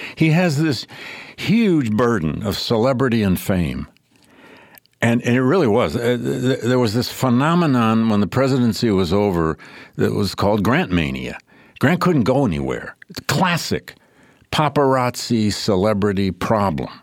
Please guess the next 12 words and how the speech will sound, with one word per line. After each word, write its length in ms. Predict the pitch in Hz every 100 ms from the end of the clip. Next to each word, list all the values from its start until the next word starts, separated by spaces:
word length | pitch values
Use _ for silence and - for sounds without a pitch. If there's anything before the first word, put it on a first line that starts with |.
| _ _ _ - - - - - - - _
And, 300 | 110 107 107 - _
and 160 | - 127
when 100 | 120
he 80 | 120
leaves 320 | 135 214 170
the 100 | 131
presidency, 680 | - 143 170 131 98 113 110
he 60 |
doesn't 400 | 104 170 202 233
have 200 | 131 90
much 260 | 73 65 71
money. 400 | 60 60 78